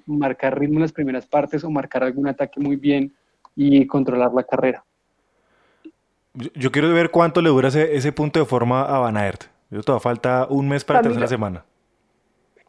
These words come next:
Speaker 3: Camilo, yo solo
Speaker 2: Gabriela.
Speaker 3: quería decir que, digamos, yo no,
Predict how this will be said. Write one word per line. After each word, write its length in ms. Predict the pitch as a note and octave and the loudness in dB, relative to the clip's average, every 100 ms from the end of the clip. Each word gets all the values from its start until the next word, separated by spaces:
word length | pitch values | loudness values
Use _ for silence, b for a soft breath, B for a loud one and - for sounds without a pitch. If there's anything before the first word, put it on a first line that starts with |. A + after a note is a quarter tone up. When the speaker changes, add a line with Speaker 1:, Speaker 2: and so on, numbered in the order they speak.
| _ _ _ - | _ _ _ -2
Speaker 3:
Camilo, 260 | A#3 C4 | 0 0
yo 140 | B3+ C4 | -2 0
solo 160 | B3+ | 2
Speaker 2:
Gabriela. 260 | A#3+ - C4 | 2 0 0
Speaker 3:
quería 180 | C#4 C4 A3 | 2 4 4
decir 360 | G#3+ A3 A3 - _ _ A3+ _ - | 0 -6 -8 -16 _ _ -20 _ 2
que, 140 | A3+ | 4
digamos, 500 | B3+ A#3+ B3 G#3+ A3 _ _ _ _ - | 4 4 4 2 0 _ _ _ _ -4
yo 280 | A3 A#3 G#3 | 2 2 2
no, 240 | A3+ | 0